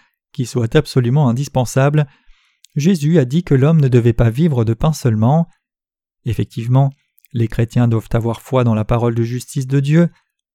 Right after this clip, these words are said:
ils doivent continuer d'écouter la parole de Dieu et ils doivent faire son œuvre juste.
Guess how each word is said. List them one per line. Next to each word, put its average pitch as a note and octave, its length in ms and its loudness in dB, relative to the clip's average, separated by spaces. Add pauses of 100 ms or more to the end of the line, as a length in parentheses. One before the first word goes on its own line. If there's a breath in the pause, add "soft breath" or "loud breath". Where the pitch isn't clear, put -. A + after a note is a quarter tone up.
ils A2 120 -8
doivent G2 260 -4
continuer D#3 520 2
d'écouter E3 400 0
la D#3 100 2
parole D3 300 2
de C#3+ 100 2
Dieu D#3 320 2
et B2 60 4
ils A2+ 120 0
doivent G#2+ 200 0
faire - 280 0
son A#2+ 180 -4
œuvre C#3 240 0
juste. D3 420 0